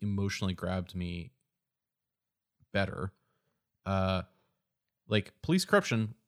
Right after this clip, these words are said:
was and is real. And so a story, even fictional, about police corruption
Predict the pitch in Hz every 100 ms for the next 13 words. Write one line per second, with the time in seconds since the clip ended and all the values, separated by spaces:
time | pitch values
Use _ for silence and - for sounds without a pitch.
0 | _ - 101 123 143 127 107 113 98 113
1 | - 110 104 90 120 - _ _ _ _
2 | _ _ _ 101 107 - 117 104 98 _
3 | - _ 113 110 - 190 139 95 101 123
4 | - 123 147 107 - 185 - - 82 90
5 | 107 - 92 107 117 - 104 98 - 101
6 | 117 - - 85 90